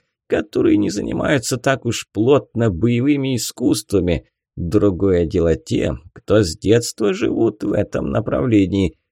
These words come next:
Так что я больше беспокоился бы о том,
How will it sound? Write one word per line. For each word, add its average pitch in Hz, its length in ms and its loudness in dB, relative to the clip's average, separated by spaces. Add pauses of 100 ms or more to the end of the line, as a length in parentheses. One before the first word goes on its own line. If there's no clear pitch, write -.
(180)
Так 311 200 0
что - 180 -8
я 233 120 -4
больше 220 320 0
беспокоился 165 920 0
бы 117 160 -2
о 90 120 2
том, - 540 -4